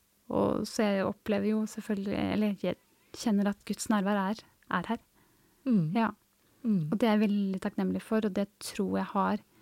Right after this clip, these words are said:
Speaker 1: med den bønnen vi er om-, omslukt av. Vi er, eh, utrolig heldige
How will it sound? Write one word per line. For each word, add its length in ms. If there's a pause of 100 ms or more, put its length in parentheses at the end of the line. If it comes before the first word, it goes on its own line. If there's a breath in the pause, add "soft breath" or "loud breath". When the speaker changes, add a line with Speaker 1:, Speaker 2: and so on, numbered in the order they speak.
(1040 loud breath)
Speaker 1:
med 180
den 160
bønnen 420
vi 60
er 80
om-, 280 (240 loud breath)
omslukt 680
av. 200 (1040 loud breath)
Vi 140
er, 300
eh, 200
utrolig 800
heldige 420